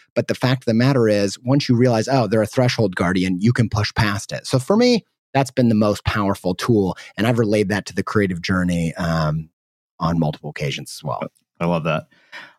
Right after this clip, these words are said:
Speaker 2: Uh, let's talk about the A D D for a bit. Uh,
Speaker 1: Sure.
Speaker 2: I think that you brought up something interesting, and, and I can relate. You know, I think I, I got fired from every job I had, and I think largely it was
Speaker 1: <laughs>
Speaker 2: because I, I found it, like, just unbearable to sit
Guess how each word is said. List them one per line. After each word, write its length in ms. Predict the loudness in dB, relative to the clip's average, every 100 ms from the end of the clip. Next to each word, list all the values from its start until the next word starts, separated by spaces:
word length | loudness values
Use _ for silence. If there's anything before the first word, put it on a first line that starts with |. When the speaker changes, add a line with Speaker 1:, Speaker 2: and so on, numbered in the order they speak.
| _
Speaker 2:
Uh, 200 | 0 0 -2 _
let's 160 | 0 2
talk 160 | 0
about 160 | 2 2
the 120 | 4
A 60 | 4
D 140 | 4
D 100 | 2
for 220 | -2 -4
a 40 | -4
bit. 240 | -4 -4 -8 _
Uh, 360 | -2 0 2 -2
Speaker 1:
Sure. 360 | -2 -4 0 2
Speaker 2:
I 40 |
think 180 | 2 2
that 180 | 0 2
you 120 | 4
brought 160 | 4
up 100 | 2
something 240 | 0 0 2
interesting, 400 | 0 -2 -2 0
and, 140 | 0
and 120 | 0
I 80 | 0
can 200 | 0 0
relate. 360 | 2 2 0 -4 -6
You 140 | -2 0
know, 140 | 0
I 160 | 0 0
think 260 | -2 -2 -4 -20 -6
I, 200 | -2 -2
I 100 | -2 -2
got 160 | -2
fired 240 | -2 -2 0
from 80 |
every 180 | -2 0
job 200 | 0 0
I 80 | 0
had, 320 | 2 2 2
and 200 | -2 0
I 80 | -2
think 220 | 0 -2
largely 360 | 0 0 2 0
it 100 | 0
was 180 | -2 -4
Speaker 1:
<laughs> 80 | -4
Speaker 2:
because 500 | -4 0 0 0 -4 -4
I, 440 | -2 0 0 -4 -6 -6 -2
I 180 | 0 0
found 420 | -2 0 4 4
it, 160 | 2 -2 _ _ _ _ _
like, 300 | -2 -2 -4
just 320 | -4 -4 -4 -14 -2
unbearable 960 | 4 4 2 -4 -2 2 2 0 -4 -8
to 160 | 0 0
sit 480 | 0 -4 -2 -2